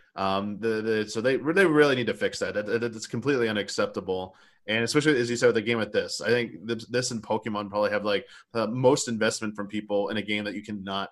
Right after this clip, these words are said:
cloud, back up your save on the cloud with them. So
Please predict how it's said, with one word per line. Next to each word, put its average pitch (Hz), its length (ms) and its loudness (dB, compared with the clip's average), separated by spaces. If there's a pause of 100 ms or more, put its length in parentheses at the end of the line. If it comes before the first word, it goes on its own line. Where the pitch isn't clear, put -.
(120)
cloud, 95 300 -4 (460)
back 101 180 0
up 98 80 -16
your 101 80 -14
save 101 180 -4
on 92 100 -8
the 92 80 -16
cloud 87 300 -8 (380)
with 98 200 -6
them. 85 300 -10
So 92 640 -2